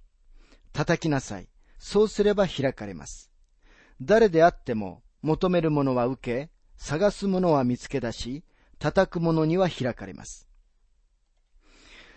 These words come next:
神様はあなたの祈りに確かに応えたいと思っておられます。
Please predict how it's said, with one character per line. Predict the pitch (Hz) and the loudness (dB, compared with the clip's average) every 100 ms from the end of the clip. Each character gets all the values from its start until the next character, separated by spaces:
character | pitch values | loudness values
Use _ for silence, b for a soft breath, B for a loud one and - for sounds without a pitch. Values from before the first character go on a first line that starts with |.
| b | b
神 | - 226 | 0 2
様 | 233 170 147 131 | 4 2 4 4
は | 131 139 | 4 4
あ | |
な | 196 | 4
た | 214 185 | 4 4
の | 156 | 4
祈 | 143 143 131 | 4 2 2
り | |
に | 131 131 | -2 -2
確 | - 214 - | -2 -4 -2
か | 160 | 0
に | 147 135 | 0 -2
応 | - 143 214 | -6 -4 2
え | 226 220 | 2 2
た | - 202 | 2 2
い | 156 | 2
と | 190 | 0
思 | 185 147 156 | 0 2 0
っ | 151 | 0
て | - 170 | 0 0
お | 131 | 0
ら | 101 | -2
れ | |
ま | 92 - | -10 -16
す。 | - | -18